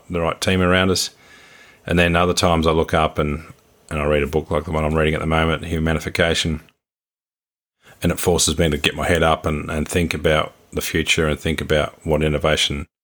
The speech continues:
truly looks like and what change looks like, and, and gets me pretty excited. The reason I started Next Gen Agri in the first place was I,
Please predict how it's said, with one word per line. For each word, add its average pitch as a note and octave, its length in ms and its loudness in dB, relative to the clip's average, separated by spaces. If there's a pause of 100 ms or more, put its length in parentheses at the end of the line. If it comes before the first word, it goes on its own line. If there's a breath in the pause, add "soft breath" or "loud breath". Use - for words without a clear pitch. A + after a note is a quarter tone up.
(440)
truly E2 240 2
looks D2+ 240 0
like D#2 160 2
and D#2+ 100 0
what - 140 -2
change D#2+ 340 0
looks D#2+ 220 -4
like, D#2 280 0
and, D2 200 -2 (580)
and E2 120 -4
gets E2 160 0
me D#2 80 -2
pretty E2 200 0
excited. D#2+ 600 0
The F#2 160 -2
reason F2+ 260 4
I D#2 40 0
started E2+ 340 2
Next D#2+ 180 0
Gen E2+ 140 -2
Agri F2 240 2
in E2 60 0
the D#2 60 0
first - 540 -2
place E2+ 340 2
was E2 140 -2
I, D2+ 340 2